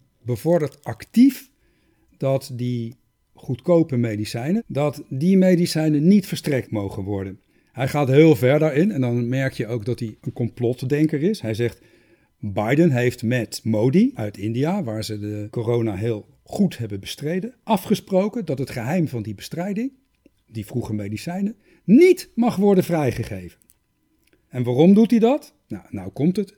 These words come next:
hetzelfde verhaal wat je overal hoort. De overheid is betrokken in het grote complot.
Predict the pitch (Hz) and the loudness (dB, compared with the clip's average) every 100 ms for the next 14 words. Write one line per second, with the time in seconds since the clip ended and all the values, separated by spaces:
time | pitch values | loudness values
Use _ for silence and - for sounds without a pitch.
0 | _ - - 90 120 131 147 185 202 151 | _ -20 -16 -10 -8 -4 0 2 2 0
1 | 95 101 107 113 170 185 175 196 - _ | -6 -10 -8 -4 0 2 4 0 -2 _
2 | _ _ _ _ _ - 180 185 165 156 | _ _ _ _ _ -2 6 6 6 4
3 | 156 127 117 - 151 151 151 - - 131 | 2 -4 -6 0 2 4 0 -4 -2 -2
4 | 123 _ 117 120 160 190 - - 113 107 | -2 _ -12 -2 2 2 0 -6 -6 -4
5 | - 202 143 - - | 2 6 6 4 -8